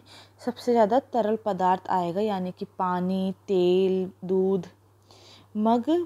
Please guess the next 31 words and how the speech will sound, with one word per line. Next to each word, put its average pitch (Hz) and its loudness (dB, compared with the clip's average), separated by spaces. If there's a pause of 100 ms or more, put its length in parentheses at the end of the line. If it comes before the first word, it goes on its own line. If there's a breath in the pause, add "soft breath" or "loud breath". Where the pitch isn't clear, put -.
बोतल, 226 -2 (140)
कप 240 -4
या 254 2
चम्मच। 165 -6
तो 180 -10
बच्चों, 185 -4
मग 196 -2
में 202 -4
सबसे - -14
ज़्यादा 190 -2 (140)
तरल 190 -2
पदार्थ 175 -6
आएगा। 143 -10 (760 soft breath)
अगला 233 4
है 311 4
बच्चों 277 0
कि 294 -6
सत्ताईस 240 -4
में 262 -4
हम 262 -2
क्या 233 0
जोड़ेंगे 233 2
कि 254 -6
सैंतीस 233 -6
हो 247 0
जाए? 233 0
तो 262 -6
बच्चों, 196 -6
सत्ताईस 196 -6
में 202 -6
हम 233 -4